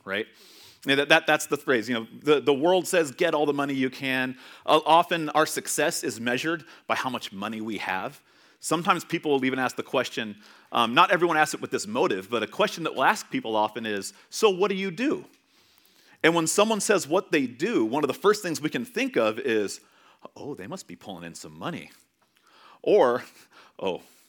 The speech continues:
it must be really hard for you." Like, if someone says, "What do you do?" and someone says, "Oh, I am an investor on Wall Street," you can start immediately thinking, "Yeah, I need to become friends with this guy."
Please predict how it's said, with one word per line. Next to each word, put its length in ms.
it 80
must 160
be 80
really 220
hard 220
for 100
you." 160
Like, 140
if 180
someone 260
says, 220
"What 160
do 60
you 140
do?" 240
and 120
someone 300
says, 400
"Oh, 100
I 260
am 180
an 80
investor 600
on 140
Wall 240
Street," 400
you 80
can 100
start 220
immediately 240
thinking, 400
"Yeah, 840
I 60
need 80
to 60
become 200
friends 240
with 120
this 160
guy." 260